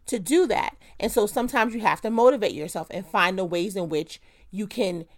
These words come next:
keep that thing going for you so that you're ready to stay motivated, stay in the game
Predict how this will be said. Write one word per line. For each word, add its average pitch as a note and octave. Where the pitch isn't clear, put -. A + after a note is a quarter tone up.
keep D4+
that -
thing G3
going G#3
for F#3
you D3+
so F#3+
that F3
you're F3+
ready E3+
to D3
stay G#3+
motivated, F3
stay G#3+
in G#3+
the G3+
game D#3+